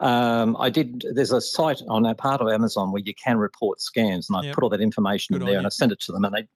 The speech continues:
Speaker 1: but you just get the obligatory, you know, "Thank you for submitting, and we'll review it," and you
Speaker 2: Yeah.
Speaker 1: don't hear anything back after that.
Speaker 2: Yeah. Well, look, I, um, I'd love to see the messages, so I'm gonna send you an email, and I'm gonna get you to reply
Speaker 1: Yes.
Speaker 2: with the screenshots.
Speaker 1: A
Speaker 2: And we'll s-,
Speaker 1: screenshot,
Speaker 2: I just
Speaker 1: can
Speaker 2: wanna,
Speaker 1: do.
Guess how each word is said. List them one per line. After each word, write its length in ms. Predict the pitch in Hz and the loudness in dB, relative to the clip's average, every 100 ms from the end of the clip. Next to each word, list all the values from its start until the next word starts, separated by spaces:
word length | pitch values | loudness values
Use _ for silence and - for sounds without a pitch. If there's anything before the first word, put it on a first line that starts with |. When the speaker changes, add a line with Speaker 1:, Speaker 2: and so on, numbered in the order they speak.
| _ | _
Speaker 1:
but 100 | 123 | -2
you 80 | 147 | 2
just 160 | 160 | 0
get 160 | - - | 0 -2
the 120 | 101 | 0
obligatory, 540 | 92 110 107 - 107 95 | 2 2 2 -2 -4 -2
you 80 | |
know, 200 | 98 98 | -2 -2
"Thank 240 | 92 123 - | 0 0 0
you 80 | 101 | -2
for 80 | 101 | -2
submitting, 520 | - - 101 101 98 | -6 -2 -2 -2 -4
and 100 | 92 | -6
we'll 160 | 92 92 - | -10 -10 -12
review 300 | - 98 95 | -8 -4 -4
it," 80 | - | -6
and 100 | - _ _ - - - | -18 _ _ -20 -20 -2
you 100 | 113 | 0
Speaker 2:
Yeah. 60 | |
Speaker 1:
don't 100 | 101 | 2
hear 120 | 113 | 2
anything 220 | 92 92 82 | 0 -2 -2
back 200 | 95 107 | -2 -2
after 280 | 107 - 87 | -4 -6 -6
that. 200 | 92 - | -6 -6
Speaker 2:
Yeah. 200 | 135 113 - _ _ _ _ - | -10 -12 -16 _ _ _ _ -8
Well, 140 | 165 | -4
look, 180 | 175 165 | -4 -4
I, 400 | 170 170 170 165 | -4 -2 -4 -4
um, 500 | 160 151 143 135 120 - _ - - _ | -4 -4 -6 -10 -14 -18 _ -20 -20 _
I'd 220 | 156 165 | -4 -2
love 120 | 165 151 | -4 -6
to 100 | 147 | -10
see 120 | 160 | -10
the 100 | 135 | -8
messages, 320 | 139 - 123 | -10 -10 -10
so 120 | 160 | -8
I'm 60 | 170 | -8
gonna 120 | 180 | -8
send 540 | - - - 175 170 | -10 -12 -10 -10 -8
you 120 | 160 156 | -8 -6
an 80 | |
email, 760 | 143 151 151 139 135 135 131 - | -6 -6 -6 -4 -4 -4 -8 -10
and 100 | 139 | -12
I'm 100 | 135 | -10
gonna 120 | 143 | -10
get 40 | 147 | -10
you 120 | 139 | -8
to 80 | 131 | -8
reply 380 | 127 - 151 143 | -4 0 2 0
Speaker 1:
Yes. 100 | 135 | -4
Speaker 2:
with 200 | 143 - | -12 -8
the 120 | 123 | -10
screenshots. 760 | - 143 147 - 120 165 - | -10 -10 -10 -8 -10 -10 -16
Speaker 1:
A 280 | - _ - | -20 _ -18
Speaker 2:
And 140 | - | -12
we'll 80 | 147 | -6
s-, 60 | 147 | 0
Speaker 1:
screenshot, 520 | 135 127 - 139 208 | 2 2 2 -2 0
Speaker 2:
I 80 | 101 | -2
just 60 | |
Speaker 1:
can 100 | 107 | 2
Speaker 2:
wanna, 140 | 110 | 2
Speaker 1:
do. 60 | 123 | 2